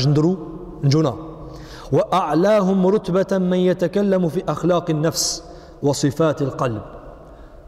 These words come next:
Më të lartit nga kjo kategori që janë mashtruar, janë ata të cilët flasin për virtytet e nefsit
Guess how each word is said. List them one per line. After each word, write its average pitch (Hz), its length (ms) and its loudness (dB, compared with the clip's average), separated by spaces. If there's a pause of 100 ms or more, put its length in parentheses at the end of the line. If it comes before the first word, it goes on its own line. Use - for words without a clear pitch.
(200)
Më 147 300 4
të 180 140 2
lartit 156 600 0
nga 143 160 0
kjo 160 140 -2
kategori 147 560 2
që 139 140 -4
janë 139 180 -2
mashtruar, 185 540 2 (580)
janë 165 240 2
ata 180 180 0
të 165 140 -2
cilët 196 300 0 (360)
flasin 170 720 2
për 196 200 2 (480)
virtytet 180 800 0
e 147 80 2
nefsit 151 640 -2